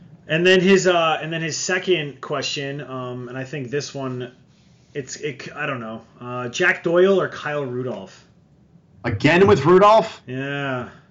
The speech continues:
Speaker 1: I mean,
Speaker 2: Ugh.
Speaker 1: people have him. That's the thing. It's like,
Speaker 2: Okay, so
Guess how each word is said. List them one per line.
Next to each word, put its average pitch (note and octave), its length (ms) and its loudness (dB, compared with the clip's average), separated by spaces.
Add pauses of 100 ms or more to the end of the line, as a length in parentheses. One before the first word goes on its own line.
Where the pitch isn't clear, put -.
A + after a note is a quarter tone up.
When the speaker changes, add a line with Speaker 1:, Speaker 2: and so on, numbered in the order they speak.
(180)
Speaker 1:
I E3 40 -8
mean, G3 140 4
Speaker 2:
Ugh. - 60 -6
Speaker 1:
people A#3+ 220 -2
have G#3 280 -2
him. E3+ 80 -2
That's E3+ 160 -6
the F#3 100 -2
thing. G#3 280 -4
It's C#3+ 160 -8
like, D#3 280 -6 (680)
Speaker 2:
Okay, E3 340 2 (280)
so - 880 2